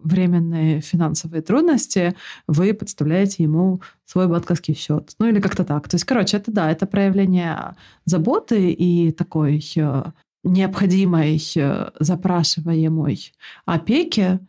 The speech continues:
по причине того, что вы партнеры. Прикрыть другому спину. Это про это. Но мне кажется, это очень важный аспект.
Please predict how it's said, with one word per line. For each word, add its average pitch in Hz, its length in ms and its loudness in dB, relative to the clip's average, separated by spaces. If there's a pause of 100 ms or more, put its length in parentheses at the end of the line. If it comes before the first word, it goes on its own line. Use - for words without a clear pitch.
(240)
по 175 80 0
причине 185 320 0
того, 190 200 0
что 226 140 -2
вы 202 80 0
партнеры. 151 440 -4 (360)
Прикрыть 240 380 2
другому 196 380 2
спину. 147 480 -2
Это 233 240 -4 (180)
про 180 140 0
это. 143 280 -4 (220)
Но 208 160 2
мне 202 180 2
кажется, 269 240 0
это 202 100 0
очень 185 360 0 (160)
важный 180 300 2
аспект. - 440 -4